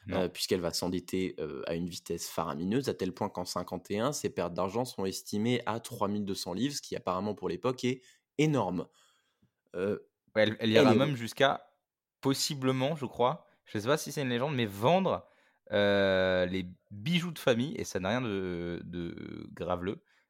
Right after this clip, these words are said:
Speaker 1: euh, les bijoux de famille de la, de la famille, euh, Lovelace. Je crois, je sais pas si elle le fait, mais en tout cas, elle le considère beaucoup.
Speaker 2: Oui.
Speaker 1: Euh, donc c'est vraiment
Speaker 2: Je
Speaker 1: le
Speaker 2: n'ai pas la
Speaker 1: niveau
Speaker 2: réponse à
Speaker 1: huit.
Speaker 2: ton affirmation.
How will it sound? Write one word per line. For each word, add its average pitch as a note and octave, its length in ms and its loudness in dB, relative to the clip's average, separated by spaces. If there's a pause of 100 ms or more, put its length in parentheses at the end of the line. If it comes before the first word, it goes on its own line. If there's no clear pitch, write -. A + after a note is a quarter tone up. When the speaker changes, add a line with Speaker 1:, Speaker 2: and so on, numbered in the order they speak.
(140)
Speaker 1:
euh, F2+ 320 2
les F2+ 120 -2
bijoux A#2 220 -6
de B2 80 -14
famille A#2 240 2
de B2 80 0
la, F#2 220 4
de F#2 120 -2
la F2+ 140 0
famille, A2 380 0
euh, F#2+ 160 2
Lovelace. F2 460 -4 (640)
Je - 60 -8
crois, - 260 -12
je G2 140 -10
sais A2+ 200 -6
pas E3+ 180 4
si - 140 -2
elle C3+ 80 4
le A#2 160 2
fait, C#3+ 380 -2
mais A#2+ 100 -2
en G2 60 -2
tout G2+ 80 -10
cas, C3 80 0
elle B2+ 60 -2
le F#2+ 80 -4
considère B2 560 -2
beaucoup. A2 360 -6 (280)
Speaker 2:
Oui. G2 340 0
Speaker 1:
Euh, E2+ 680 2
donc F#2 260 -6
c'est - 140 -4
vraiment G#2+ 320 6
Speaker 2:
Je A2+ 160 6
Speaker 1:
le A#2 120 6
Speaker 2:
n'ai G2 100 4
pas C#3+ 140 6
la B2+ 120 4 (100)
Speaker 1:
niveau G#2+ 140 0
Speaker 2:
réponse D3 180 4
à - 40 4
Speaker 1:
huit. - 180 -2
Speaker 2:
ton F2+ 440 -4
affirmation. E2+ 640 -6